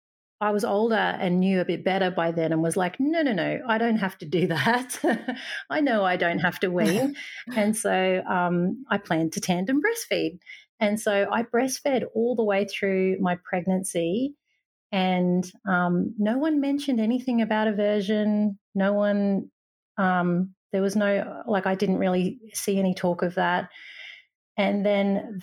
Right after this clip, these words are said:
Speaker 1: for me, the aversion kicked in after I started tandem breastfeeding and was particularly bad if I had them both on at the same time. And so,
Speaker 2: Mm, mm-hmm.
Speaker 1: um, we also have, so we have the tand-, we have the aversion support group, but we also have some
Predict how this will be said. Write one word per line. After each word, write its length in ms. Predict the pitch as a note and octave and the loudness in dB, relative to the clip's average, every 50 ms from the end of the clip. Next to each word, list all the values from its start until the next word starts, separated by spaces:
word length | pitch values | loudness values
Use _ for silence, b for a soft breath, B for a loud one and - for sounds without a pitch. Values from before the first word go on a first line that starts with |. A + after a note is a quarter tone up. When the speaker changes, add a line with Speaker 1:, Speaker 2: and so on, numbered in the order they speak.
| - | -8
Speaker 1:
for 120 | - A3 A3 | -4 0 0
me, 340 | A3 A3+ B3 C4 C#4 C#4 C#4 | 2 2 2 2 0 0 0
the 160 | C#4 B3+ A3+ | 0 0 0
aversion 520 | G#3 G3 G#3 G3 G3 G3+ F#3 G3+ G3 F#3+ | 0 0 0 2 2 2 2 2 0 0
kicked 260 | F#3 - G#3 G3 - | 0 -2 -4 -2 0
in 180 | F#3+ F#3 F3+ F#3 | 0 0 2 2
after 320 | - F#3+ F#3 F3+ - G3 | 0 0 -2 0 0 0
I 60 | F#3 F3+ | 0 0
started 400 | F3 - F#3+ F3+ F3 E3+ D#3+ - | 0 0 0 0 0 0 -2 -4
tandem 480 | - - F3+ F3+ F3+ F3 F3 E3+ D#3+ | -2 0 2 2 2 2 2 0 0
breastfeeding 720 | E3+ E3 E3 - - - F3 F3 F3 F3 E3 D3 D3+ D#3+ - | 0 0 -2 -2 -4 -2 -2 0 0 0 0 -2 -4 -4 -2
and 120 | A3+ G3 F3+ | 0 2 2
was 160 | F#3 F3+ - | 2 0 -2
particularly 840 | - - F#3+ F#3+ - - A3+ A3 - - F#3 F#3 F#3 F3+ F3+ F3+ | -4 -4 -4 -4 -2 -2 -4 -4 -2 -2 0 0 0 0 0 0
bad 300 | F3+ F3+ E3+ E3 D#3+ D#3+ | 0 0 0 2 2 0
if 120 | D#3+ D3 - | 0 0 -2
I 100 | F3 D#3+ | -2 -2
had 180 | - E3+ D#3+ | -2 -2 0
them 160 | D#3+ E3 E3 D#3 | 0 -2 -2 0
both 260 | - E3 E3 E3+ E3+ | 0 0 0 0 0
on 140 | E3+ D#3+ D#3 | 0 0 0
at 60 | - | 0
the 100 | - F3+ | -2 -4
same 300 | - - F3 D#3+ D#3 D#3 | -4 -2 -2 0 0 -2
time. 480 | D#3 - - - - - - G#3+ G3+ - _ b b b b b b b b b _ _ - | -2 -4 -4 -4 -4 -4 -4 -6 -6 -8 _ b b b b b b b b b _ _ -4
And 180 | F#3+ F#3 F#3+ F#3 | -2 0 0 0
so, 140 | - - G3+ G3 | 0 0 2 2
Speaker 2:
Mm, 320 | F#3+ F#3+ F3+ F3+ F#3 - | 4 4 4 4 2 0
mm-hmm. 220 | - D3 D#3 D#3 D#3 | -2 -2 -2 0 0
Speaker 1:
um, 560 | F#3 F3 F3 F3 E3+ E3+ F3 F3+ - - - _ _ _ _ A3 | 2 2 2 2 0 0 0 0 -2 -4 -8 _ _ _ _ -4
we 180 | G3 A3 A#3 A#3 | -2 0 2 2
also 260 | A3+ C#4 C#4 - G4+ G4+ G4+ | 0 0 -2 -4 -4 -4 -2
have, 360 | - C4+ A#3+ A3 G#3+ G3 F#3+ - - _ - - | 0 0 2 2 2 0 -2 -6 -14 _ -16 -8
so 100 | - - | -4 -2
we 80 | G#3+ A3 | 0 0
have 200 | A#3 A#3 C#4+ C#4 - | 0 0 0 0 -2
the 60 | C4+ | -4
tand-, 380 | C4 - - G#3+ A3 A3 G#3+ G3+ | -4 -2 -2 0 2 2 0 0
we 100 | - A#3 | 0 0
have 140 | A#3+ C4 C4 | 0 0 -2
the 100 | B3+ A#3+ | -2 -2
aversion 400 | A3 F#3 F#3 F#3 G3 G3+ G3 G3+ | 0 0 0 0 2 2 2 0
support 260 | G3 - - G3+ G3 | -2 -2 -4 -4 -2
group, 180 | - F3+ F3 - | -2 -2 -2 -2
but 60 | - G3+ | -2 -2
we 100 | G3+ G#3 | 0 0
also 240 | G#3+ G#3+ - A#3 A3+ | 0 0 0 0 0
have 300 | F#3+ G3+ G3 F#3+ F#3 F#3 | 2 2 0 0 -2 -2
some 460 | - - F#3 F3 F3 F3 F3 F3 - | -4 -2 0 0 2 2 0 0 -2